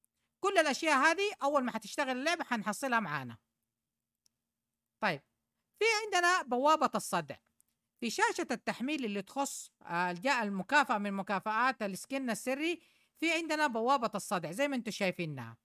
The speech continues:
قالوا بوابة الصدع هذه حتظهر منها بعض الأشياء الجديدة. عندنا هذه زي ما انتوا شايفين المركبة الفضائية وأشياء زي كده.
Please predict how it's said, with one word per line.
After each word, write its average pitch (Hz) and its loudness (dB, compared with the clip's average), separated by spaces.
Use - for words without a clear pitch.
قالوا 440 4
بوابة 330 4
الصدع 262 0
هذه 285 -2
حتظهر 247 -2
منها 254 -2
بعض 233 2
الأشياء 233 0
الجديدة. 170 -4
عندنا 214 0
هذه 330 -2
زي 196 -4
ما 208 -2
انتوا 180 -6
شايفين 202 -2
المركبة 202 0
الفضائية 220 -2
وأشياء 214 -4
زي 180 -2
كده. 311 -2